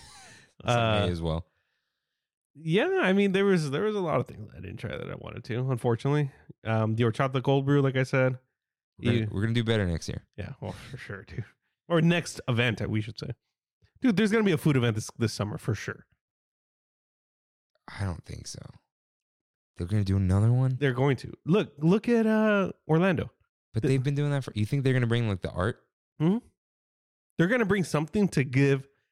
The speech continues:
Speaker 2: D C A another ki-, like, another oomph.
Speaker 1: Mm.
Speaker 2: World of Color can't hold it up on its own.
Speaker 1: World of Color would fit with art stuff. They
Speaker 2: Yeah.
Speaker 1: would have announced it by now.
Speaker 2: I don't
Speaker 1: Dude,
Speaker 2: know.
Speaker 1: June is less than two months. Summer.
Speaker 2: Watch it, watch it be tomorrow, dude.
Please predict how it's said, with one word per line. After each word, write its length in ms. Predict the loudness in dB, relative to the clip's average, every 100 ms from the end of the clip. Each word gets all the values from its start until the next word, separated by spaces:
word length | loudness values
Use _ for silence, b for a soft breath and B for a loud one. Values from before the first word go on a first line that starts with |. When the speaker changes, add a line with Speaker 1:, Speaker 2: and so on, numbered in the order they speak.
| _ _
Speaker 2:
D 140 | 0
C 240 | 2 4 4
A 40 |
another 200 | 4 0
ki-, 200 | -2 -10 -4
like, 180 | -4 0
another 480 | 2 4 4 2 -4 -2
oomph. 280 | 0 -2 -12 _ _ _ _ _ _ _ _ -10
Speaker 1:
Mm. 180 | -8 0
Speaker 2:
World 160 | 0
of 80 | 2
Color 180 | 2 0
can't 400 | 2 0 -2 -8 -20
hold 320 | -4 0 2
it 80 | 0
up 100 | 0
on 140 | -4
its 100 | -4
own. 140 | -6 -8 _ _ _ _ _
Speaker 1:
World 160 | -2 0
of 60 |
Color 260 | 2 2 2
would 140 | -2
fit 180 | -2 -4
with 140 | -4
art 260 | -2 -2 -2
stuff. 380 | -6 -8 -8 -12 -2
They 80 |
Speaker 2:
Yeah. 40 | 0
Speaker 1:
would 100 | 2
have 80 | 0
announced 300 | -2 -2 -4
it 60 | -8
by 120 | -10
now. 220 | -12 -16 -20 _ _ _ _ _ _ _ _ _ _ -16
Speaker 2:
I 60 |
don't 60 | -4
Speaker 1:
Dude, 180 | -2 -2
Speaker 2:
know. 60 | -8
Speaker 1:
June 320 | -2 0 0
is 200 | 0 -2
less 220 | 0 -2
than 180 | -2 -6
two 220 | -6 -6 -4
months. 420 | -4 -6 -10 -20 _ _ _ _ _ _ _ _ _
Summer. 540 | -12 -4 0 0 -2 -6 _ _ _ _ _ _ _ -4
Speaker 2:
Watch 280 | -2 0 -4
it, 140 | -6
watch 260 | -2 0 0
it 40 |
be 80 | 0
tomorrow, 340 | 2 0 -2
dude. 200 | -8 -14